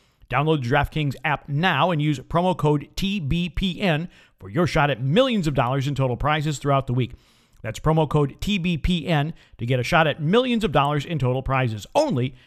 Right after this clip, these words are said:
at DraftKings. Eligibility restrictions apply. See draftkings dot com for details. Well, we're heading to the end of the N B A regular season. Grizzlies are ensconced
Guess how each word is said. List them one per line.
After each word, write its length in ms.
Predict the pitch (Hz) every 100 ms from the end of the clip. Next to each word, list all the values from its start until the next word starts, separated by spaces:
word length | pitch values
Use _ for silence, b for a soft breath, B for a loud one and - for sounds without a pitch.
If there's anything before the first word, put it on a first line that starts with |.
| b -
at 160 | 196
DraftKings. 580 | - 127 - 131 87 - b b b
Eligibility 480 | 117 110 117 131 123
restrictions 480 | 110 - 143 - 113
apply. 300 | 120 143 175
See 180 | - 127
draftkings 540 | 139 143 - 143 113
dot 240 | 127 120
com 340 | - 143 120 143 -
for 340 | 123 117 117 - 104
details. 760 | 120 101 107 92 82 - - - _ _ _ _ _
Well, 160 | 147 180
we're 80 | 156
heading 260 | 170 185
to 160 | 151 160
the 280 | 151 143 123 B B 175
end 180 | 190
of 80 | 175
the 220 | 143 147
N 160 | 185 180
B 180 | 175 170
A 80 | 156
regular 480 | 156 165 151 139
season. 500 | 123 - 196 175 196
Grizzlies 520 | 135 160 156 151 143 -
are 480 | 131 131 127 127
ensconced 880 | 127 147 135 - 170 160 175 - -